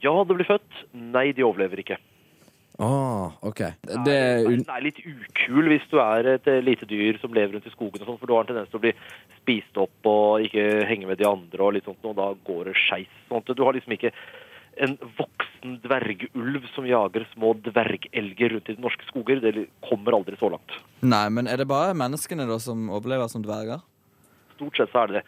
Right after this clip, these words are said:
Speaker 1: Det hender jo at dyr i dyreparker overlever.
Speaker 3: Ja.
Speaker 2: OK, ehm, heis. Jeg vet ikke om det er en vanlig måte å si hei på. Eh, hvordan ser navlen ut fra innsiden? Henger noe fast i den?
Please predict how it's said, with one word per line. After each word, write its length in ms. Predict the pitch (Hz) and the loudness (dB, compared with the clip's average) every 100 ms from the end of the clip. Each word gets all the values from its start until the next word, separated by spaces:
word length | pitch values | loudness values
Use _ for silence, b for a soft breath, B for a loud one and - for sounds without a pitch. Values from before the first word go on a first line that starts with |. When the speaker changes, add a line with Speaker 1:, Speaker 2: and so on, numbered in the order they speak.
| b | b
Speaker 1:
Det 60 | - | 0
hender 160 | 120 127 | 2 2
jo 60 | |
at 0 | |
dyr 160 | 120 110 | 2 0
i 80 | 110 | 2
dyreparker 560 | 110 85 - 98 131 | -2 -2 -2 -2 0
overlever. 280 | 120 131 160 - _ - | 0 0 -4 -8 _ 0
Speaker 3:
Ja. 160 | 131 - _ _ B B | 0 -2 _ _ B B
Speaker 2:
OK, 180 | - 160 185 135 B B - | -2 2 2 2 B B 2
ehm, 320 | 139 143 143 - - | 4 6 2 0 0
heis. 600 | 240 220 113 - - - - _ _ _ - | 2 4 4 2 0 -2 -6 _ _ _ 0
Jeg 80 | 160 | 2
vet 100 | 196 | 4
ikke 120 | 185 | 4
om 60 | 175 | 4
det 80 | 160 | 6
er 220 | 123 120 | 4 4
en 80 | 120 | 4
vanlig 220 | 117 117 | 4 4
måte 200 | 113 113 | 4 2
å 40 | 113 | -4
si 120 | 110 | -2
hei 160 | 110 101 | -2 -2
på. 220 | - 98 - B B B | -2 -4 -6 B B B
Eh, 400 | 113 120 120 117 - | 4 6 6 4 0
hvordan 540 | 127 151 175 151 135 139 | 0 4 4 4 2 2
ser 160 | 143 131 | 2 2
navlen 320 | 127 131 151 | 2 2 4
ut 140 | 135 139 | 4 2
fra 140 | - | 0
innsiden? 480 | 104 117 - 139 95 95 | 0 0 2 2 2 0
Henger 220 | 107 113 | 0 2
noe 140 | 120 147 | 2 2
fast 340 | - 170 - - | 0 -2 -2 0
i 40 | 131 | 2
den? 160 | 127 | 0